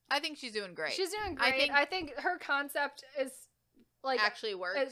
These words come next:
Speaker 2: really works for her. I think they definitely have figured out what type of solo music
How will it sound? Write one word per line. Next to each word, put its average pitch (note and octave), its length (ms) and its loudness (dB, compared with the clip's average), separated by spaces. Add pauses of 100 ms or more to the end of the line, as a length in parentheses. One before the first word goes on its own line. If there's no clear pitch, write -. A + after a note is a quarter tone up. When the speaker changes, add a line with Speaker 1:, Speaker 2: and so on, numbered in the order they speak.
(140)
Speaker 2:
really C4+ 280 0
works A#3 320 0
for B3 120 -4
her. B3 140 0
I A#3+ 120 2
think A#3+ 220 -6
they A#3 120 0
definitely A3+ 560 -4
have A3+ 120 -6
figured A3 280 -8
out G#3 260 -6 (100)
what G3+ 200 -8
type A3 220 -6
of G#3+ 60 -6
solo G#3+ 260 -6
music G#3+ 400 -10